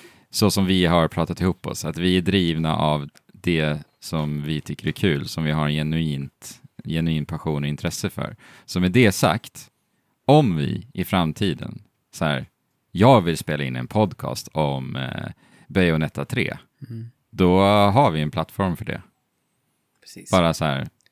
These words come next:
Speaker 1: Och det är lite det mindsetet vi har, liksom, att vi har skapat något fantastiskt här i sju och ett halvt år. Och den finns levande i bakgrunden.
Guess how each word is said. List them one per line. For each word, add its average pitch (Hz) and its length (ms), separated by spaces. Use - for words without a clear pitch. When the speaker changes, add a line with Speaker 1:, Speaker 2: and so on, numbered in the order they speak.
Speaker 1:
Och 98 120
det 107 80
är 101 200
lite 90 340
det 90 340
mindsetet 82 580
vi 78 140
har, 78 280
liksom, - 260
att - 280
vi 90 120
har 92 140
skapat 90 440
något 73 360
fantastiskt 90 520
här - 180
i 78 260
sju 73 180
och 67 60
ett - 60
halvt - 280
år. - 220
Och 82 120
den 82 160
finns - 400
levande 82 500
i 80 100
bakgrunden. - 640